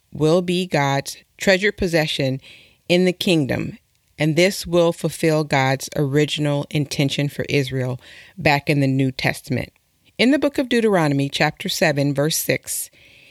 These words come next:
it says, "For you are a people holy to the Lord your God. The Lord your God has chosen you to be a people for his treasured possession out of all the peoples who are on the face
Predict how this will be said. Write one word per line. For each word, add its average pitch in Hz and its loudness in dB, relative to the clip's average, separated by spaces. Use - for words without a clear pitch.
it 180 0
says, 151 2
"For 175 -4
you 190 0
are 208 0
a 190 -2
people 185 -4
holy 175 0
to - -8
the 160 0
Lord 151 -2
your 151 0
God. 131 -2
The 175 2
Lord 220 2
your 285 0
God 190 2
has - -6
chosen 190 0
you 170 2
to 165 -4
be 156 2
a 147 2
people 170 -4
for 151 -4
his 151 -4
treasured 160 -2
possession 143 -4
out 175 2
of 160 0
all 180 4
the 208 -4
peoples 170 -6
who 170 -2
are - -2
on 147 0
the 139 -2
face - -2